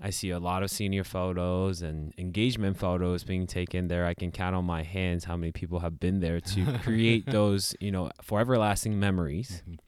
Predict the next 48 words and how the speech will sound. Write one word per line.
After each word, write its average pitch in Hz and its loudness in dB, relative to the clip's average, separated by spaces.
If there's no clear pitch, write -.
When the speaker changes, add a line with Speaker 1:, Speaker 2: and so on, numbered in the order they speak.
Speaker 1:
And 110 2
I 107 4
said, 104 4
"We 110 0
gotta 143 4
do 98 2
something." 71 -6
Uh, 90 2
and 101 4
unfortunately, 135 8
Nate's 123 6
not 113 2
here 113 2
today, 92 4
but 87 2
Nate 98 4
Wagner 101 2
from 98 -2
Ch-, - -2
uh, 90 0
Hawkins 104 0
Chevrolet 85 -2
approached 113 6
me 104 6
and 98 4
said, 101 2
"Hey, 139 8
we 117 8
want, 113 6
I 104 2
wanna 120 4
collaborate 107 4
with 92 0
you 98 4
on 92 4
an 87 4
event." 76 -4
Um, 85 2
but 98 2
I 104 6
know 120 8
when 135 6
I 113 6
plan 117 2
special 110 0
events 95 0
like 82 -4
this, 76 -4